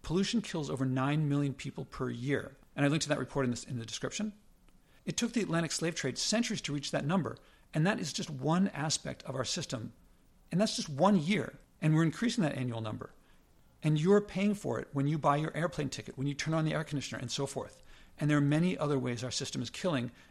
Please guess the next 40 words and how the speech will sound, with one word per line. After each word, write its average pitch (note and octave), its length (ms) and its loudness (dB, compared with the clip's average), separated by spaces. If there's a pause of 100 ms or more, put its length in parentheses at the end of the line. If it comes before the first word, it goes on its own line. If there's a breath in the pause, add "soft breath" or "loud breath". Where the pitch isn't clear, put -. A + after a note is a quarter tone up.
and C#3 100 -4
causing C3+ 260 0
suffering. - 400 -2 (640)
Does C#3 180 0
that D3 180 2
is F3 120 -2
happening D3 320 -2
across C3+ 280 -2
the - 100 -8
ocean B2+ 260 -4
change B2+ 260 -4
anything? C3+ 460 -8 (600 soft breath)
If C#3 120 -2
you G3 120 2
believe A#3 220 2
it F#3+ 60 0
was D3 120 -2
possible C3 560 -2 (300 soft breath)
for D3 140 2
Americans D#3+ 480 2
before, C#3+ 720 2
say, D3+ 200 0
the C#3+ 80 2
Civil D3 260 0
War, C#3+ 320 0 (220)
or D3 360 2
civil D3+ 260 0
rights, D3 380 2
or D#3 100 2
now, D#3 380 2 (240 soft breath)
to - 80 -4
change F#3+ 300 2
anything F3 300 0
then, F3 260 2 (520 soft breath)
prove B3 280 6
it. - 180 -2 (680 soft breath)
Do D#3 200 2
it G#3 140 -2
today C3+ 460 -2
on C3+ 180 -2